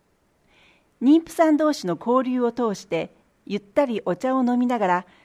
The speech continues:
楽しい時間を一緒に過ごしてみませんか？お気軽にお越しください。十六日火曜日、午前九時三十分から十一時三十分まで。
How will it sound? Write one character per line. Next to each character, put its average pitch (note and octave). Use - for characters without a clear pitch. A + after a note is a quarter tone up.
楽 B3+
し D4
い C4+
時 G#3+
間 G3
を F#3+
一 F#3
緒 -
に G#3+
過 A#3
ご B3
し B3
て A3
み G#3
ま A3
せ C4
ん A#3
か？ G#3+
お G3
気 C#4+
軽 D4+
に C#4+
お F#3
越 A3
し -
く F#3+
だ F#3+
さ G3+
い。 -
十 D4
六 D#4
日 C#4+
火 A3
曜 B3+
日、 D3+
午 C4+
前 G3
九 C4
時 G#3
三 B3+
十 C#4
分 F#3
か D#3+
ら D#3
十 A3+
一 C4
時 G#3
三 A3
十 A3+
分 E3+
ま D3+
で。 D3